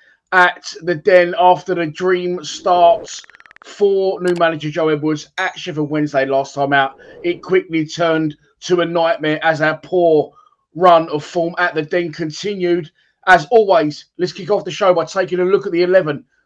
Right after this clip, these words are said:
that Joe Edwards picked to start the match. Okay, and understandably, the gaffer went with an unchanged side from the team that absolutely annihilated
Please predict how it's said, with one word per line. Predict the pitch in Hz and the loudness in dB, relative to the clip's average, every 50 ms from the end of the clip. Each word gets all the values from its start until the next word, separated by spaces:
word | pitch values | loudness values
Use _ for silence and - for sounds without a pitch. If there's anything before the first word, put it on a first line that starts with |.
| _ | _
that | - 156 151 | -14 -8 0
Joe | - 196 196 214 | 4 6 6 6
Edwards | 214 196 185 208 196 143 | 6 4 2 -2 -2 -4
picked | - - 226 220 165 - - - - - - _ _ _ _ _ _ _ _ _ _ _ | -6 -2 -2 -2 -2 -2 -12 -20 -20 -20 -20 _ _ _ _ _ _ _ _ _ _ _
to | - 143 | -16 -8
start | - - 170 175 - | 0 2 2 2 2
the | 190 | 0
match. | 190 185 - - - - - - - - _ _ _ _ - | -2 -4 -4 -4 -8 -16 -20 -20 -20 -20 _ _ _ _ 4
Okay, | 240 247 240 - - 254 240 214 208 | 4 4 4 2 4 6 6 8 8
and | 214 226 226 | 6 6 6
understandably, | 247 240 240 220 220 180 151 - - 254 247 240 214 190 185 202 | 4 2 4 4 0 0 0 0 2 4 4 4 2 -2 -4 -4
the | 208 196 | -6 -6
gaffer | 170 147 240 233 220 226 220 | -4 2 2 2 2 2 0
went | 202 196 214 214 | 2 2 2 2
with | 214 - 185 | 2 -2 -4
an | 208 208 | -4 -2
unchanged | 208 214 214 208 170 - 214 214 214 202 151 | 0 -2 -2 -2 -2 0 0 0 0 0 -4
side | - 240 240 220 180 147 | -2 4 4 4 4 4
from | 190 190 | -2 -6
the | 185 | -8
team | - - - 208 214 196 | -6 -4 -4 -4 -2 -2
that | 202 170 | -4 -2
absolutely | 190 202 - 180 147 175 202 202 202 202 - - 175 165 165 165 | -4 -4 -4 -6 -6 -4 0 4 4 2 2 2 -4 -6 -4 -4
annihilated | 165 165 170 185 202 214 202 180 165 156 151 147 - - 151 170 175 151 | -6 -4 0 4 4 4 4 4 0 -2 -4 -6 -6 -4 -4 -4 -6 -8